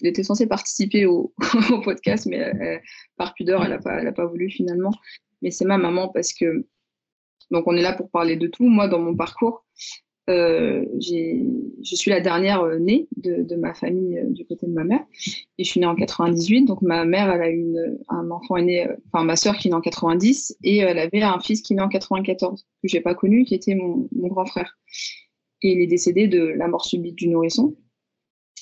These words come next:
quand, quand il était bébé. Donc ma mère, sous choc émotionnel, est devenue sourde d'une oreille. Et, euh, moi, je suis née quatre ans après.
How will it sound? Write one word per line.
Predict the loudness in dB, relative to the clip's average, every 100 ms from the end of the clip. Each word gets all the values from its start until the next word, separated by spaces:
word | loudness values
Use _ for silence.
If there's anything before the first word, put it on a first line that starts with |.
| _
quand, | -2 0 -2 -8 -8
quand | -6 -2
il | -2
était | 2
bébé. | 2 4 4
Donc | 4
ma | 4 2
mère, | 0
sous | 0
choc | -2 0 2
émotionnel, | 2 2 4 4
est |
devenue | 2 2 2
sourde | 0 -4 -6 -8 _ _ _ _ _ _
d'une | 0 2
oreille. | 4 2 0 _ -20 -20 -20 _ _ 2
Et, | 4 6
euh, | 4 4
moi, | 4
je | 2
suis | 4
née | 2
quatre | 2 -2 -2
ans | -2
après. | -2 0 0